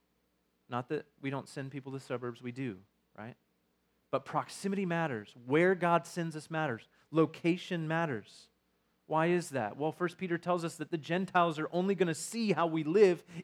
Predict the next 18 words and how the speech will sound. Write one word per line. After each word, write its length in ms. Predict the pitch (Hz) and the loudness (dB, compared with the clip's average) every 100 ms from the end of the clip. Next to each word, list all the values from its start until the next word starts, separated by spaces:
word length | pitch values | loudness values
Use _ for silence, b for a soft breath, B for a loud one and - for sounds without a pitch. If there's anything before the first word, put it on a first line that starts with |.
| - | 0
if 180 | 240 | 0
we 140 | 196 214 | 0 0
live 300 | 185 180 190 | 8 10 10
among 360 | 208 214 240 | 8 6 4
them, 280 | 202 123 104 _ _ _ | 2 0 -4 _ _ _
if 160 | - 170 | -6 -2
we 100 | 202 | 0
live 420 | 180 185 214 240 - | 2 6 6 4 2
among 300 | 208 196 196 | 0 2 0
the 100 | 196 | -2
Gentiles. 640 | 175 214 208 143 113 104 - - _ _ _ _ _ _ _ _ _ _ _ _ _ _ _ _ _ _ _ _ _ _ _ _ _ _ _ _ _ _ _ _ _ _ _ _ _ _ _ _ _ _ _ _ - | -2 -2 0 0 0 -4 -20 -20 _ _ _ _ _ _ _ _ _ _ _ _ _ _ _ _ _ _ _ _ _ _ _ _ _ _ _ _ _ _ _ _ _ _ _ _ _ _ _ _ _ _ _ _ -14
And 100 | 135 | -10
proximity 460 | 135 156 - 165 156 | -8 -8 -6 -6 -4
also 260 | 135 139 | -4 -6
matters 320 | 139 131 127 120 | -6 -4 -4 -6
because 240 | 120 120 | -10 -10
when 320 | 113 139 160 | -6 -4 -2
God 300 | 147 143 127 | 0 2 0